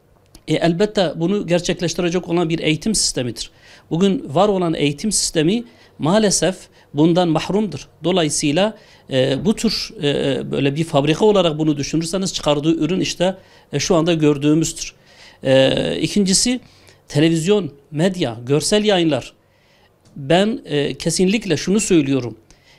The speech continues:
İdam diye bağırmak sadece bu işi yapan bir kişiyle, e, e, e, şey olmamalı, sınırlı olmamalı. Bu suçu işleyen insan ne kadar suçluysa bu insanı yetiştiren sistem de bu kadar suçludur.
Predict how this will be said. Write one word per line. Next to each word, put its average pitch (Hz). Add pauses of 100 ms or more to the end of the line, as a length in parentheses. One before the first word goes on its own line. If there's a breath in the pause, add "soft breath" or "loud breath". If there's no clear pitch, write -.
(160 soft breath)
İdam 185
diye 185
bağırmak 180 (140)
sadece 190
bu 202
işi 190
yapan 190
bir 220
kişiyle, 156 (120)
e, 143
e, 151
e, 147
şey 185
olmamalı, 147
sınırlı 180
olmamalı. 139 (540 loud breath)
Bu 226
suçu 196
işleyen 202
insan 196
ne 226
kadar 196
suçluysa 214 (760 soft breath)
bu 226
insanı 233
yetiştiren 214
sistem 214
de 147
bu 139
kadar 131
suçludur. 135